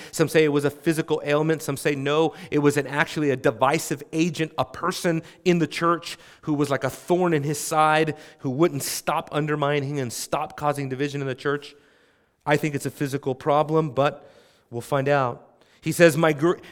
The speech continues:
this is what Jesus responded to him. He said, "My grace is sufficient for you, for power is perfected in weakness."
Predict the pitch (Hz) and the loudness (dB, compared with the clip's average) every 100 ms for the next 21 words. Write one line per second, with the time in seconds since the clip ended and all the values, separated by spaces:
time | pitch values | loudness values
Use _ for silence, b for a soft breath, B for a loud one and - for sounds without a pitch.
0 | 127 147 190 139 156 127 185 156 131 135 | -6 -2 0 2 0 0 0 0 -2 -2
1 | - 165 175 131 127 127 135 - 139 139 | 0 2 4 2 0 -2 -2 -2 0 0
2 | 135 139 180 180 151 151 - 185 170 - | 0 2 2 2 -2 -6 -4 -4 -4 -4
3 | 143 180 190 147 175 B B 190 190 - | -4 2 2 2 -2 B B 2 4 0
4 | - 294 302 220 190 185 185 - 196 - | 4 6 8 10 8 6 0 0 -4 -2
5 | - 254 - 185 170 175 180 160 175 196 | 0 0 0 0 0 0 0 0 -4 -6
6 | - 143 90 - - - - | -2 -2 -2 -4 -6 -6 -10